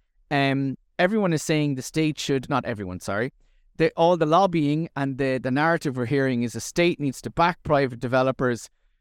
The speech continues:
to build, essentially finance private developers to build. And here we are back. And of course, the other side of it should be,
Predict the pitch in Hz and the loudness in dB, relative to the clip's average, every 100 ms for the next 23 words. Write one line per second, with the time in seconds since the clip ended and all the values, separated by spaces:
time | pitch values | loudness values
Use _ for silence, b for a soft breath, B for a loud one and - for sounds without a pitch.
0 | _ - 113 143 127 107 113 165 156 - | _ -4 2 2 2 -2 -2 -2 -2 -4
1 | 123 - 156 151 120 117 - 135 127 113 | -4 0 0 2 0 -4 -2 0 0 -2
2 | 110 117 117 110 110 110 - _ _ _ | -4 0 0 -2 -8 -10 -16 _ _ _
3 | _ _ _ - 123 131 113 95 - _ | _ _ _ -4 2 2 2 -2 -10 _
4 | _ _ _ _ _ _ _ _ 123 120 | _ _ _ _ _ _ _ _ -4 -2
5 | 110 151 151 143 131 120 110 131 120 107 | 0 2 2 2 2 2 0 0 0 0
6 | - - _ - 123 123 127 143 131 - | -8 -20 _ -6 -4 -2 -2 0 -2 -4
7 | - _ _ _ - 123 175 196 - 151 | -16 _ _ _ -2 2 4 2 -4 -2
8 | 123 87 98 - 139 104 101 95 | -2 -4 -6 -2 -2 0 -2 -2